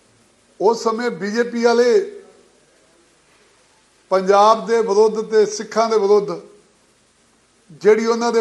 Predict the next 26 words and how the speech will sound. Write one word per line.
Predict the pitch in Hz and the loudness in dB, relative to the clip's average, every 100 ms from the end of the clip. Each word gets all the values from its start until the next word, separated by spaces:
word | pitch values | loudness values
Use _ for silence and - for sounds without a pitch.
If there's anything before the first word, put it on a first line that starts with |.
| 196 | 0
ਮਨਾਂ | 190 226 247 | 0 0 4
ਦੇ | 240 | 4
ਵਿੱਚ | 226 220 | 4 0
ਨਫ਼ਰਤ | 190 226 254 - | 2 2 0 0
ਹੈ, | 190 139 - - _ _ _ _ _ _ _ _ _ _ _ _ _ _ _ _ _ _ _ _ _ _ _ _ _ _ _ 214 | -2 -2 -10 -20 _ _ _ _ _ _ _ _ _ _ _ _ _ _ _ _ _ _ _ _ _ _ _ _ _ _ _ 0
ਉਹ | 240 247 226 - - - _ _ _ _ _ _ _ | 4 4 2 -2 -14 -20 _ _ _ _ _ _ _
ਹਰ | 170 247 | 0 0
ਟਾਈਮ | - 233 247 247 226 | 0 -2 -2 -4 -4
ਕਦੇ | 233 233 240 | -4 -2 -2
ਨਾ | 240 | -6
ਕਿਤੇ | - 233 233 - - - 156 | -6 -2 -2 -2 -14 -20 -6
ਜਗ੍ਹਾ | 196 220 | -4 -2
ਤੇ | 220 | -4
ਝਲਕਦੀ | 214 202 175 196 208 | -2 -2 -2 -4 4
ਰਹਿੰਦੀ | 190 202 208 | 4 4 2
ਹੈ। | 208 - - - _ _ _ _ _ - _ - 135 - - _ _ _ _ _ | 2 -4 -16 -20 _ _ _ _ _ -20 _ -20 -20 -20 -20 _ _ _ _ _
ਔਰ | 190 | -4
ਉਹਨਾਂ | 226 226 247 | -2 -2 -2
ਨੇ | 247 247 220 | -2 -4 0
ਇੱਕ | 185 226 | 0 0
ਆਪਣੇ | 233 233 240 | -4 -2 -2
ਪੇਜ | 214 220 214 | 4 2 4
ਦੇ | 226 | -2
ਉੱਤੇ | 220 - 226 | -4 -4 -6
ਕਾਰਟੂਨ | 226 196 208 214 220 196 | 0 2 2 -2 -8 -4
ਪਾਇਆ, | 180 175 185 | -2 -2 -4